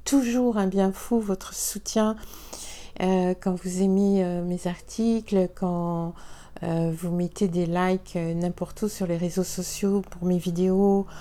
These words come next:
vous vous abonnez à mes audios, vous abonnez à mes vidéos sur YouTube ou sur Instagram, même mes photos sur, euh,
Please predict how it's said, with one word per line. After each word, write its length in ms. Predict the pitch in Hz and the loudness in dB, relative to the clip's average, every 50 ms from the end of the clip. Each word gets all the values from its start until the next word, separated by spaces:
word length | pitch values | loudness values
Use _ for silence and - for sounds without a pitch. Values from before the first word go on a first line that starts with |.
| - - - - - | -14 -16 -16 -10 0
vous 80 | - 190 | 0 0
vous 280 | 175 175 190 175 170 190 | 2 2 0 2 4 2
abonnez 300 | 175 175 185 185 202 202 | 4 4 4 6 6 6
à 20 | |
mes 260 | 196 185 175 - - | 6 4 2 2 0
audios, 420 | 220 220 202 - 240 254 247 247 233 | -2 0 2 4 8 8 10 8 8
vous 180 | 214 190 175 | 6 2 0
abonnez 420 | 180 170 165 185 180 185 190 185 185 | 0 0 0 0 2 2 4 4 2
à 180 | 180 175 175 170 | 2 0 -2 0
mes 180 | 175 180 175 | 0 0 0
vidéos 400 | 175 - - - - 190 196 196 190 | -2 -2 -4 0 2 4 4 4 2
sur 180 | 190 - 196 180 | 0 -2 -2 0
YouTube 680 | 185 196 190 - - - - 208 208 208 208 190 185 175 - - - - - - - - - - - | 0 0 0 -2 -4 -4 0 2 2 2 2 2 0 -4 -4 -6 -14 -16 -14 -16 -16 -16 -14 -8 0
ou 520 | - 202 190 180 180 180 180 175 175 175 180 | 2 4 4 4 4 4 2 2 2 0 -2
sur 360 | - - - - - 185 175 | -4 -6 -6 -2 -2 0 2
Instagram, 680 | 190 180 - - - 233 226 202 226 214 247 240 226 | 2 0 0 0 2 2 4 4 4 4 4 4 4
même 240 | 208 190 180 175 180 | 2 2 0 0 0
mes 120 | 180 185 185 | 0 0 0
photos 520 | - - 214 220 - - 247 240 233 233 | 0 -2 -4 -4 0 2 2 4 2 2
sur, 360 | - - - 202 196 185 185 | -2 -6 -4 -4 -4 -2 -2
euh, 160 | 185 175 170 | -2 -2 -2